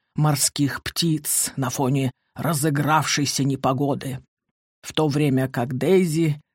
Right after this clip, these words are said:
с утра уже успев бросить вызов стихии, чтобы проведать Петру, сейчас в своей комнате рисует. Сэр Роберт удалился, пожелав скоротать время за чтением.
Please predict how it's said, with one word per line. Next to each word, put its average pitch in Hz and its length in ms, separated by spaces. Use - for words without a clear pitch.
с - 120
утра 147 380
уже 143 260
успев 131 540
бросить 139 560
вызов 135 420
стихии, 151 720
чтобы 131 400
проведать 147 640
Петру, 143 440
сейчас 170 480
в - 80
своей 127 440
комнате 127 920
рисует. 147 640
Сэр 190 360
Роберт 151 680
удалился, 156 800
пожелав 143 480
скоротать 131 600
время 131 440
за 123 160
чтением. 113 720